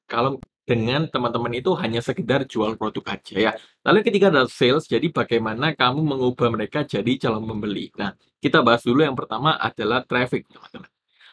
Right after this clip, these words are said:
Jadi, traffic itu apa sih? Traffic itu, eh, singkatnya, traffic itu adalah lalu lintas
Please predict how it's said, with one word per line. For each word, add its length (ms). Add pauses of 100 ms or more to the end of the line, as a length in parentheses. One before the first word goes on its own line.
(140)
Jadi, 320
traffic 320
itu 80
apa 160
sih? 320 (400)
Traffic 320
itu, 400
eh, 240
singkatnya, 560
traffic 320
itu 160
adalah 320
lalu 240
lintas 400